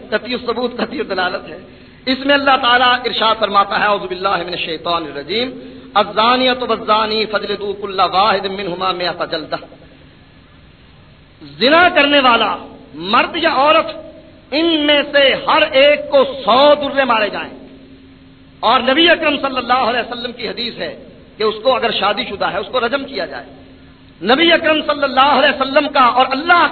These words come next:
کے قرآن کا یہ فیصلہ ہے کہ کوئی شخص اگر زنا کرتا ہے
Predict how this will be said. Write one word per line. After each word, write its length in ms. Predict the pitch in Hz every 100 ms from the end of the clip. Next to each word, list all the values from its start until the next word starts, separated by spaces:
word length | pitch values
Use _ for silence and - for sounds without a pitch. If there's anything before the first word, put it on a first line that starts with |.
| 277
کے 100 | 254 254
قرآن 440 | 254 262 359 349 320
کا 80 |
یہ 140 | 294 277 190
فیصلہ 320 | 226 214 220
ہے 220 | 175 156 - - - - _ - - -
کہ 120 | 220 226
کوئی 400 | 226 254 339 330
شخص 280 | 320 320
اگر 180 | 285 302 247
زنا 240 | 302 349
کرتا 440 | 339 302 302 294 233
ہے 420 | 214 151 - -